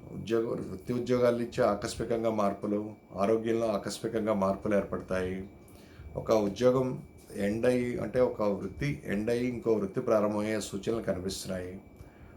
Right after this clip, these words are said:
So ఈ విషయంలో జాగ్రత్తగా ఉండి గురువుకి, శనికి సంబంధించిన పరిహారం చేసుకోవటం వల్ల మంచి ఫలితాలు ఉంటాయి. So ఈ వీడియో మీకు నచ్చినట్టయితే సబ్స్క్రైబ్ చేయండి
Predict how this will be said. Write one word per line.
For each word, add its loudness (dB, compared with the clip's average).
So -2
ఈ 2
విషయంలో 0
జాగ్రత్తగా 2
ఉండి -4
గురువుకి, 2
శనికి 0
సంబంధించిన -2
పరిహారం -2
చేసుకోవటం -6
వల్ల -2
మంచి -4
ఫలితాలు -4
ఉంటాయి. -12
So -8
ఈ 0
వీడియో 2
మీకు -2
నచ్చినట్టయితే -4
సబ్స్క్రైబ్ -4
చేయండి -2